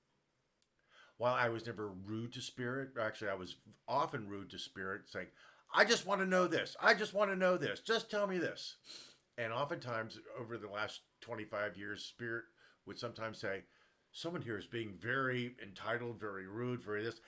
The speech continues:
I thought it was an archon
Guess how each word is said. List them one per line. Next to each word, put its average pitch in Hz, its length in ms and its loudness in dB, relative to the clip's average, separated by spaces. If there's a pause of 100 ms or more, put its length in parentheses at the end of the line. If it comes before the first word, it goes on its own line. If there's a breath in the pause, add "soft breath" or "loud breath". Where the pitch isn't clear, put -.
(100)
I 180 160 8
thought 151 300 8
it 139 140 6
was 127 360 0 (580)
an 120 140 2
archon 120 580 6